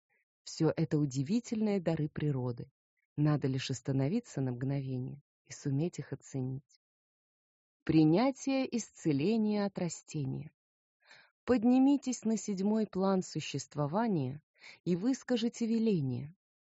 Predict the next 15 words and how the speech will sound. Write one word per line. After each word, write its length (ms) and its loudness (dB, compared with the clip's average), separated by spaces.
«Создатель 880 0
всего 460 -2
сущего, 760 -6
я 300 4
желаю 420 4
позволить 580 2
себе 420 0
принять 460 0
исцеление 840 -2
от 140 -2
этого 340 2
дерева 540 0
или 200 -2
другого 480 -2
растения. 800 -4